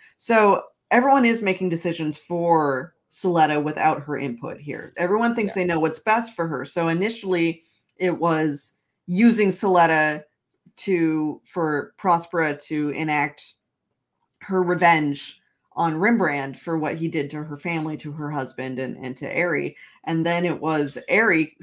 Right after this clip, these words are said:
Speaker 1: you know, siding with Prospera on not making Suletta fight anymore so she can live a normal life. And it's Miorine deciding that,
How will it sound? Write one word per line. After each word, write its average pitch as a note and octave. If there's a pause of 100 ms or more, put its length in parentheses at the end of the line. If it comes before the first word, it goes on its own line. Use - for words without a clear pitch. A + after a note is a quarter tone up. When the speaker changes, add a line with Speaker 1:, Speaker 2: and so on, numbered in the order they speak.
(120)
Speaker 1:
you F#3
know, C3+
siding D#3
with D#3
Prospera D#3+
on C#3+
not D3+
making D3+
Suletta C#3+
fight A3+
anymore D3+
so D#3
she -
can C#3+
live C#3+
a C#3+
normal C#3
life. E3+
And C#3+
it's C#3+
Miorine F3+
deciding D#3
that, C#3